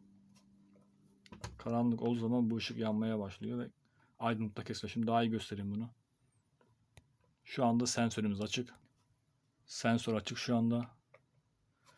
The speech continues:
Şimdi sensörü kapatacağım. Şu arkada. Kesiliyor. Kendiliğinden sönüyor. Eğer aydınlık varsa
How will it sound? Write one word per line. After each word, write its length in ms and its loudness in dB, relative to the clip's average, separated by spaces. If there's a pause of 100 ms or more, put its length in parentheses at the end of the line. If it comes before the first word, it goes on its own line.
(140)
Şimdi 200 -2
sensörü 400 0
kapatacağım. 580 -4 (1500)
Şu 260 -12
arkada. 460 -8 (1400)
Kesiliyor. 520 -6
Kendiliğinden 560 2
sönüyor. 380 0
Eğer 260 -2
aydınlık 460 2
varsa 420 -2